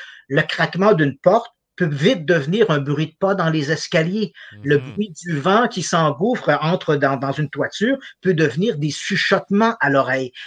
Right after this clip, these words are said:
Speaker 1: Notre cerveau va imaginer plein de trucs. Alors moi, je, comme je suis la courroie de transmission, je prends cette hypothèse d'Olaf Blank, qu'il a d'ailleurs démontré clairement en laboratoire en multipliant des expériences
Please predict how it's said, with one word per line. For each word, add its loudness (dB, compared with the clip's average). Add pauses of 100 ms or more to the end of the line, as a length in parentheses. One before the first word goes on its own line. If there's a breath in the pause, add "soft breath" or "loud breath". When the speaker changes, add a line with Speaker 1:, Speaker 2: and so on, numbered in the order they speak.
Speaker 1:
Notre -4
cerveau 0
va 2
imaginer 0
plein -8
de -16
trucs. -20 (560 loud breath)
Alors 4
moi, 6
je, 2 (600 loud breath)
comme 4
je 6
suis -2
la 6
courroie 2
de -10
transmission, -2
je 0
prends 0
cette -2
hypothèse 4
d'Olaf 2
Blank, -2 (460 soft breath)
qu'il 0
a 6
d'ailleurs 2
démontré 4
clairement 2
en -6
laboratoire -2
en -6
multipliant -6
des -4
expériences -4